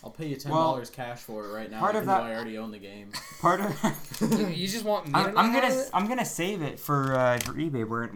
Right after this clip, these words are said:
Speaker 2: for le-, later on when it's worth even more.
Speaker 1: It probably
Speaker 3: Oh,
Speaker 1: is
Speaker 3: oh,
Speaker 1: worth
Speaker 3: but I
Speaker 1: a lot
Speaker 3: want
Speaker 1: right
Speaker 3: it.
Speaker 1: now, 'cause that's, like, a ten-year-old game at this point.
Speaker 3: No, it's probably
Speaker 2: Um,
Speaker 1: It's an old game.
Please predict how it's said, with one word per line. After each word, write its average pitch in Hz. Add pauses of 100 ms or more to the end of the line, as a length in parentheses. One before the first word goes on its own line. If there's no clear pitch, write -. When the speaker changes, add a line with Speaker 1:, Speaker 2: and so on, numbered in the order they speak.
(120)
Speaker 2:
for 131
le-, 147
later 135
on 139
when 110
it's -
worth 117 (100)
even 160
more. 147
Speaker 1:
It -
probably 151
Speaker 3:
Oh, 151
Speaker 1:
is 214
Speaker 3:
oh, 202
Speaker 1:
worth -
Speaker 3:
but 196
I 214
Speaker 1:
a -
lot 220
Speaker 3:
want 302
Speaker 1:
right 185
Speaker 3:
it. 139
Speaker 1:
now, 110
'cause 117
that's, 120
like, 127
a 117
ten-year-old 123
game 113
at 107
this 98
point. 101
Speaker 3:
No, 127 (160)
it's 160
probably 165 (100)
Speaker 2:
Um, 117 (600)
Speaker 1:
It's 120
an 147
old 113
game. 92